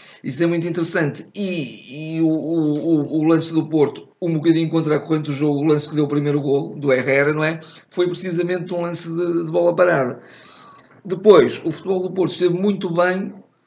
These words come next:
na, na sua extrema defesa e muito bem a defender. Não só a defesa, mas muito bem a defender. Porque, de alguma maneira,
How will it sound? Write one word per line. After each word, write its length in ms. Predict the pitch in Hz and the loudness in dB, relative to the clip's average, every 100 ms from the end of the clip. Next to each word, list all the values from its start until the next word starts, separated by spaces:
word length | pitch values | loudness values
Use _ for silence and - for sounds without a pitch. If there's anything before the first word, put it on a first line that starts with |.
| _ _ _ | _ _ _
na, 260 | 175 185 185 | -4 -2 -2
na 220 | 190 180 | -2 -2
sua 220 | - 196 | 0 -2
extrema 380 | 185 196 190 190 | -2 -2 -2 -2
defesa 420 | 190 202 202 180 | -4 -4 -2 0
e 20 | |
muito 380 | 202 220 214 196 | 0 0 -2 -2
bem 360 | 165 196 202 202 | 2 2 2 2
a 60 | |
defender. 840 | 202 180 - 190 190 185 156 139 131 | 2 -2 -6 -4 -4 0 2 4 2
Não 180 | 180 190 | 0 -2
só 300 | - 214 202 | -2 0 0
a 40 | |
defesa, 480 | - - 185 185 185 | -2 -4 -2 -2 -2
mas 160 | 185 175 | -2 -2
muito 280 | 202 202 | -4 -6
bem 160 | 185 185 | -6 -6
a 40 | |
defender. 400 | 180 190 175 143 - - - - | -6 -4 -2 -2 -4 -18 -14 -8
Porque, 180 | 202 | 0
de 60 | 190 | 4
alguma 240 | 220 220 | 4 4
maneira, 460 | 214 196 170 131 | 0 2 2 2